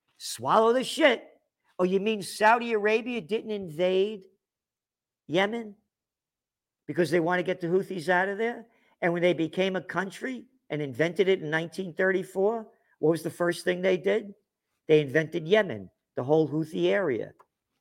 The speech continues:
Oh, but we're defending the kingdom. That's right.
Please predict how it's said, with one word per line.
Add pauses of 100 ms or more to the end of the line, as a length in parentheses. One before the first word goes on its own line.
(160)
Oh, (120)
but
we're
defending
the
kingdom. (380)
That's
right.